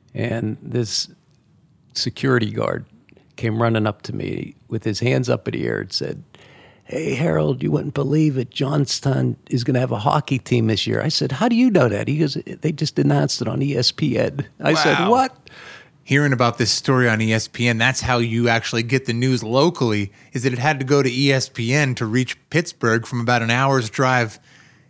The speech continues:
Speaker 2: east <laughs>
Speaker 1: Exactly.
Speaker 2: of here.
Speaker 1: So, so
Speaker 2: Right.
Speaker 1: being that I went all the way to,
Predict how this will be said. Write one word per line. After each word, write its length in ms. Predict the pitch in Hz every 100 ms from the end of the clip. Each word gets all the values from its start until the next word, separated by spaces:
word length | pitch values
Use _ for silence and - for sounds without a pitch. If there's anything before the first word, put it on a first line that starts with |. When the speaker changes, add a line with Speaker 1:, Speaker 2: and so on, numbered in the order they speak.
| -
Speaker 2:
east 480 | 175 110 - - -
<laughs> 40 | -
Speaker 1:
Exactly. 580 | - 135 - 160 131
Speaker 2:
of 80 | 156
here. 80 | 120
Speaker 1:
So, 400 | - 147 139 127 -
so 360 | - 139 127 127 123
Speaker 2:
Right. 360 | - 113 110 131
Speaker 1:
being 240 | 143 156
that 120 | 135
I 80 | 123
went 180 | 120 120
all 120 | 123
the 60 | 117
way 140 | 117
to, 300 | 113 - -